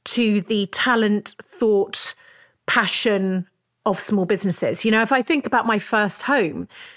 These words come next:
which was exactly the same moment that I started Not on the High Street, we pooled our money together and we were able to for-, afford our sort of first home with stairs. I remember we bought, we, we, who am I kidding here? I bought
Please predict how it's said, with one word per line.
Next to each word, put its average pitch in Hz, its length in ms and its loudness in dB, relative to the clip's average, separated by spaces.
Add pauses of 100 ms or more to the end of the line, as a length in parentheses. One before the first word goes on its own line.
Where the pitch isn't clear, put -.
which 240 160 2
was 226 100 2
exactly 233 680 0
the 208 140 -6
same 220 320 0
moment 202 320 0
that 196 80 -2
I 190 80 0
started 190 400 -2
Not 196 120 -4
on 190 80 -4
the 180 40 -2
High 202 120 0
Street, 180 340 -4
we 190 180 -2 (300)
pooled 226 380 2
our 196 140 0
money 190 240 2
together 196 480 0
and 185 160 0
we 180 120 0
were 185 120 2
able 190 380 0
to 180 160 -2
for-, 185 480 0
afford 196 380 2
our 175 100 4
sort 196 180 0
of 190 120 -2 (320)
first 208 340 0
home 196 220 0
with 180 120 -2
stairs. - 680 -2 (460)
I 240 80 4
remember 247 500 2
we 208 140 0
bought, 208 400 0 (280)
we, 160 540 0 (140)
we, 170 380 2
who 233 300 0
am 202 100 4
I 185 100 2
kidding 180 340 0
here? 160 260 2 (160)
I 208 440 2 (260)
bought 226 480 2